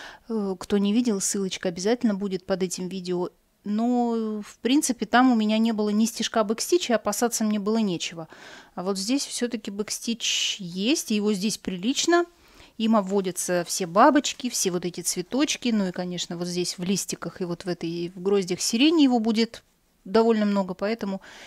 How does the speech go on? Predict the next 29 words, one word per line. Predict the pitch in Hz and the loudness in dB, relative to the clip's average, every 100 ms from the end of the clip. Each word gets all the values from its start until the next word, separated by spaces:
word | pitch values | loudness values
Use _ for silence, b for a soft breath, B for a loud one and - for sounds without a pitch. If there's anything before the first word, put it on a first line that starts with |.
| B | B
не | 226 | -2
хотелось | 240 226 180 175 | 0 0 -2 -4
бы | 180 | -6
мне | 180 185 | -6 -4
рисковать. | 190 - 233 285 392 - _ _ _ _ _ _ _ _ _ _ _ _ _ _ | -4 0 4 6 6 0 _ _ _ _ _ _ _ _ _ _ _ _ _ _
Поэтому | 214 220 214 | -2 0 0
все-таки | 190 247 240 196 | 0 -2 -2 -2
решила | 185 - 196 | 0 0 0
постирать | 185 185 - 190 170 - | -2 -4 -2 -2 -2 -6
эту | - | -12
работу. | 175 185 285 220 180 B B B B B B B B _ - | -8 -2 -2 0 -4 B B B B B B B B _ -4
Ну, | 294 | 2
процесс | - 285 294 | 4 4 4
стирки, | - 269 240 262 | 4 4 6 6
наверное, | 247 233 233 240 | 6 4 4 2
показывать | 233 233 240 233 226 | 2 4 4 4 2
не | 254 | 4
буду, | 233 269 233 | 4 4 4
вряд | 233 214 | 2 0
ли | 196 | -2
он | 190 | -2
кому-то | 202 202 202 | 0 -2 -2
интересен. | 202 190 220 269 311 208 190 | -6 0 4 6 4 2 0
И, | 190 185 | -2 -4
в | - | -2
принципе, | 220 214 - 214 | -2 -2 0 2
как | 220 - | 2 2
стираются | - 220 214 196 202 | 2 4 4 2 -2
подобные | 214 202 208 202 196 190 185 | -2 -2 0 0 0 -2 -4